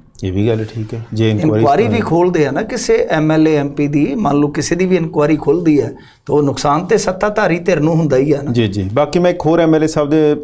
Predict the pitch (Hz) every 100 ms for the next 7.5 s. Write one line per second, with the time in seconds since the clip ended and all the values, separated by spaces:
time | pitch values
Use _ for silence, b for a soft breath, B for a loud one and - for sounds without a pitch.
0 | - 120 117 120 117 127 127 120 120 123
1 | 147 147 151 147 147 143 - 135 127 123
2 | 123 120 113 110 110 123 127 127 123 120
3 | - 135 139 117 127 131 120 120 127 131
4 | 110 117 123 120 123 127 110 113 120 120
5 | 113 110 110 107 101 104 123 123 120 110
6 | 113 117 123 113 110 104 - 107 98 -
7 | 113 _ 110 104 -